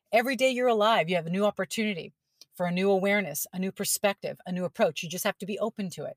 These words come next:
open-minded. Open-minded people get the best results. Open-minded people like you will get to the next level because you're here to reveal the truth. Truth tellers don't come to podcasts like this.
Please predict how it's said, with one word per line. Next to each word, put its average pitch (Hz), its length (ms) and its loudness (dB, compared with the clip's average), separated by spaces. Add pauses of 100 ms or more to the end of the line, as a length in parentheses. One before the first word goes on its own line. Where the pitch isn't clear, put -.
(240)
open-minded. 202 680 0 (300)
Open-minded 254 600 2
people 254 340 2 (200)
get 190 140 -6
the 180 80 -6
best 190 320 0
results. 160 580 -4 (680)
Open-minded 247 560 2
people 233 240 -6
like 190 240 2
you 214 240 -2
will 202 240 -2 (180)
get 226 220 2
to 220 80 -6
the 180 100 -2
next 160 260 -8
level 147 300 -6 (420)
because 196 280 -2
you're 220 140 0
here 233 460 0
to - 140 -6
reveal 185 300 -2
the 160 100 -8
truth. - 560 -10 (380)
Truth 294 280 -6
tellers 262 360 2
don't 202 220 -2
come 220 320 -2
to 190 160 -4
podcasts 165 500 -6
like 151 140 -6
this. - 340 -10